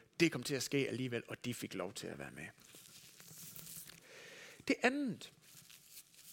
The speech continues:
som teksten indikerer, der fyldte dem med glæde, er det, at han velsignede dem. Lad os prøve at se på det til sidst. Det står ret tydeligt to gange i teksten her,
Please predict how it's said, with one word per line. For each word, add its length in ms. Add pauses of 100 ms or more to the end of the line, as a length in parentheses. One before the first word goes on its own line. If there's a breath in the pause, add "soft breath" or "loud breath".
(380)
som 200
teksten 320
indikerer, 360
der 80
fyldte 280
dem 80
med 120
glæde, 500 (1000)
er 80
det, 80
at 60
han 120
velsignede 380
dem. 100 (260)
Lad 60
os 80
prøve 160
at 40
se 120
på 80
det 140
til 100
sidst. 360 (1300 loud breath)
Det 80
står 240
ret 200
tydeligt 340
to 160
gange 480
i 40
teksten 480
her, 340